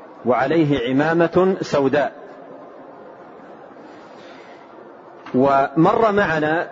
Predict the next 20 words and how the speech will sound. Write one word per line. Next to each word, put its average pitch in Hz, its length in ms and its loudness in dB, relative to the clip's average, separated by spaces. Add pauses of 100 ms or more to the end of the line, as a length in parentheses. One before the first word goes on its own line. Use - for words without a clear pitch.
في - 80 -4
الترجمة 175 680 -2
السابقة 139 600 -2
أنه 170 600 0
دخل 185 400 0
مكة 202 380 -2
وعلى 160 400 2
رأسه 180 480 2
المغفر، 139 680 2 (1200)
والمغفر 165 680 2 (720)
عرفنا 151 560 0
أنها 147 640 0
آلة 156 440 0 (920)
من 147 140 0
آلات 156 380 -2
الحرب 151 480 -2
تستخدم 156 720 -2
لوقاية 143 720 0
الرأس 147 420 -2
وحمايته، 143 720 -2